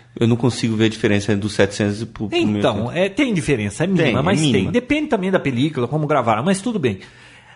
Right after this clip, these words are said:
Speaker 2: A diferença, é, sabe, não, não sei se vale a pena pra isso. Pra uma
Speaker 1: Depende da
Speaker 2: projeção em
Speaker 1: distância, tudo, né?
Speaker 2: cinema, pra uma tela enorme, eu entendo, mas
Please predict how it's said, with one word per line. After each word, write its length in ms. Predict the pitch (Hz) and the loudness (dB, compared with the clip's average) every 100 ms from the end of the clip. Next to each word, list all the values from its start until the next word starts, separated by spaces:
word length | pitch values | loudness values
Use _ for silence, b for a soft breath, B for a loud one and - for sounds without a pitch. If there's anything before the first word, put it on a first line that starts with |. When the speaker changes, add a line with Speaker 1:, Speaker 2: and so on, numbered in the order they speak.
| _ | _
Speaker 2:
A 60 | 233 | -2
diferença, 920 | 233 240 233 180 226 - 131 - - - | 0 0 2 2 2 0 -4 -4 -10 -14
é, 180 | 151 | -12
sabe, 500 | 165 - 233 135 135 165 | -6 0 2 4 2 0
não, 560 | 233 233 220 220 220 - - - - - | -6 -8 -10 -10 -12 -16 -18 -18 -18 -12
não 180 | 240 269 | -8 -6
sei 380 | - - 202 233 | -8 -2 0 0
se 160 | - | -6
vale 240 | 139 135 123 | -2 0 0
a 40 | |
pena 360 | - 120 120 117 | -2 -4 -2 -2
pra 180 | 120 107 | -2 -2
isso. 220 | 113 - B B | -2 -8 B B
Pra 100 | - 262 | 0 2
uma 60 | 247 | 2
Speaker 1:
Depende 60 | |
da 80 | 233 233 | 2 0
Speaker 2:
projeção 580 | 190 220 107 107 - | 2 0 2 2 2
em 40 | 107 | 2
Speaker 1:
distância, 280 | 92 - 139 | 0 -2 0
tudo, 120 | 127 | 2
né? 60 | 123 | 2
Speaker 2:
cinema, 360 | 147 185 175 131 | 2 2 0 -2
pra 140 | 139 | 0
uma 220 | 143 143 | -2 -4
tela 320 | - 156 165 165 | -2 0 2 0
enorme, 720 | 143 123 131 156 180 180 151 | 0 0 2 4 2 2 2
eu 400 | 139 143 143 139 | 2 2 0 -2
entendo, 560 | 165 185 151 135 127 110 | -2 0 0 0 -2 0
mas 340 | 135 147 - | 0 -2 -8